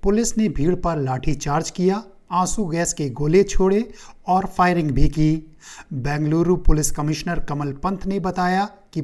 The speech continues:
पूर्वी बेंगलुरु के डीजे हल्ली इलाके में पुलिस की फायरिंग में तीन लोगों की मृत्यु हो गई, वहीं साठ पुलिसकर्मी घायल हो गए। डीजे हल्ली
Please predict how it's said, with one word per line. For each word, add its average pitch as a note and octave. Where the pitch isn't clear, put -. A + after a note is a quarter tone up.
पूर्वी G#3
बेंगलुरु D#3
के F#3+
डीजे F#3+
हल्ली E3
इलाके D3
में F#3
पुलिस A3
की F3
फायरिंग E3+
में E3+
तीन F#3
लोगों D3
की D#3+
मृत्यु D3
हो F3+
गई, F#3
वहीं E3+
साठ E3+
पुलिसकर्मी D3+
घायल C3+
हो C3+
गए। D3+
डीजे F#3+
हल्ली G3+